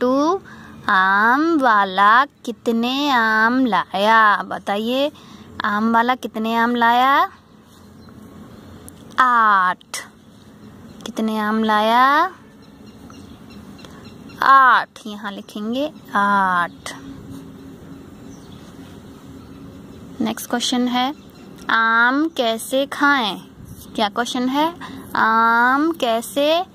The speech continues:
खाएं? तो आम कैसे खाएं, ये इसमें लिखा है ना, काट काट कर। आप यहाँ लिखोगे, "काट, काट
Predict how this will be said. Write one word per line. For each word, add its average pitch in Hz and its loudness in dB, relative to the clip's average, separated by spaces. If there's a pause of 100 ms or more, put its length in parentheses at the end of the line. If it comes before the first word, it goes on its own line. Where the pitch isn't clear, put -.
(420)
खाएं? 294 2
तो - -20
आम 220 2
कैसे 254 -2
खाएं, 277 2
ये 302 2
इसमें 277 -2
लिखा 269 0
है 262 2
ना, 330 4 (600)
काट 214 4
काट 247 -2 (100)
कर। 226 4 (1300)
आप 202 -4
यहाँ 202 -2
लिखोगे, 214 -2 (180)
"काट, 214 2 (1700)
काट 247 2